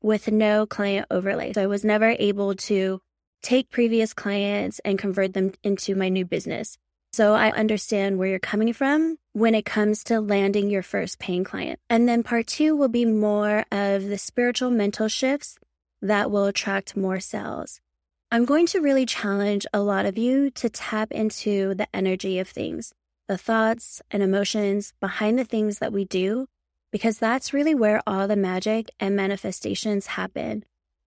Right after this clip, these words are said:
It's more than just the law of attraction, which a lot of people get wrong. They think that the law of attraction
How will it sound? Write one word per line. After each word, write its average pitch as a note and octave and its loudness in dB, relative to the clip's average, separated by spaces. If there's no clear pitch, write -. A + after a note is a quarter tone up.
It's A3+ -2
more A3+ 2
than C4 2
just G#3+ 0
the G#3+ 0
law F#3+ 0
of F#3 -4
attraction, A3 -6
which A3 -2
a G#3+ 2
lot A3 2
of A#3 -2
people G3 -2
get G3 -4
wrong. G3+ -6
They A3 -2
think A#3 0
that B3 -4
the A#3+ 0
law G#3 2
of G3+ -2
attraction G3+ -2